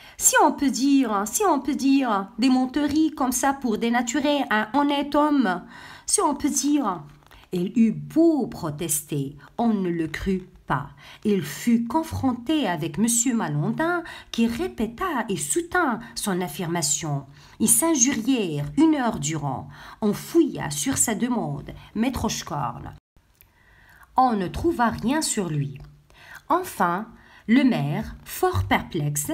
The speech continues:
le renvoya en le prévenant qu'il allait aviser le parquet et demander des ordres. La nouvelle s'était répandue. À sa sortie de la mairie, le vieux fut entouré,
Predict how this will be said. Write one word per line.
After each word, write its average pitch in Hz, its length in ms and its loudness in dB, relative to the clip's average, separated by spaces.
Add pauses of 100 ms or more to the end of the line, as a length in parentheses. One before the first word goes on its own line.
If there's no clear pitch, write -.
(120)
le 220 160 4
renvoya 214 800 -2 (200)
en 254 140 2
le 240 240 -2
prévenant 185 760 -2 (300)
qu'il 277 180 2
allait 226 380 0
aviser 208 560 2
le 254 120 2
parquet 226 640 -2
et - 20 2
demander 208 540 0
des 190 260 0
ordres. - 400 -10 (1120)
La 202 160 2
nouvelle 349 380 2
s'était 247 340 0
répandue. 180 680 -2 (580)
À 170 80 -2
sa 165 160 -2
sortie 320 460 2
de 180 100 0
la 135 140 -2
mairie, 311 480 2
le 180 120 0
vieux 180 360 2
fut 190 320 -4
entouré, 220 720 -2